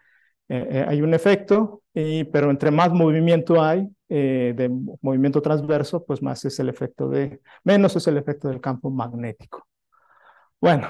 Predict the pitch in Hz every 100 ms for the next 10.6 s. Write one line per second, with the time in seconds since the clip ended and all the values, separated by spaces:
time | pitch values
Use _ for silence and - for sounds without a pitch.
0 | - 202 175 175 175 175 180 208 214 220
1 | 214 214 165 156 151 - - 151 151 151
2 | 190 180 196 - - _ _ _ _ _
3 | _ _ _ _ _ - 110 - - -
4 | - _ _ _ _ _ _ - 185 185
5 | 196 196 196 151 147 151 175 175 170 165
6 | - 156 151 147 143 113 - 147 131 120
7 | 127 120 120 120 104 147 135 139 139 -
8 | 175 208 247 _ _ - 151 131 139 127
9 | 147 - 180 - 151 147 143 - 160 165
10 | 156 139 139 127 127 123